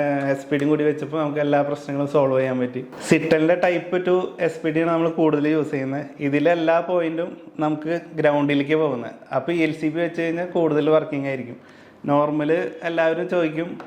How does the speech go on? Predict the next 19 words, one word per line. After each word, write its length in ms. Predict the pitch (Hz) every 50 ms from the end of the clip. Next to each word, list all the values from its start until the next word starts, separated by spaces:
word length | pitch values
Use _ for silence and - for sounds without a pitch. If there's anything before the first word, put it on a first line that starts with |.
| - - - -
ടൈപ്പ് 400 | 151 151 151 147 151 - 170 175 180 - 160 160
വൺ 120 | 160 175 170 170
പ്ലസ് 240 | 175 175 175 175 - -
ടു 80 | 180 175 170 170 165
എസ് 120 | 165 165 -
പി 100 | 170 160 156
ഡി 60 | 165 160
ആണ് 100 | 160 160 160
കൂടുതൽ 260 | 165 160 156 156 156 156
നല്ലതെന്നുള്ള 480 | 160 151 147 147 147 147 147 147 143 147 147
അഭിപ്രായമുണ്ട്. 480 | 139 139 135 135 131 131 127 123 131 139 - - - - - - - - - - - - - - 147
നമുക്കിവിടെ 420 | 143 143 143 143 160 165 165 170 165 170
ഇ 40 | 160 151
എൽ 60 | 143 -
സി 60 | 151 143 147
ബിക്ക് 160 | 147 147 175 170
എപ്പോഴും 240 | 175 175 175 165 175 180 175
യൂസ് 140 | 170 160 175
ചെയ്യാൻ 160 | 160 160 165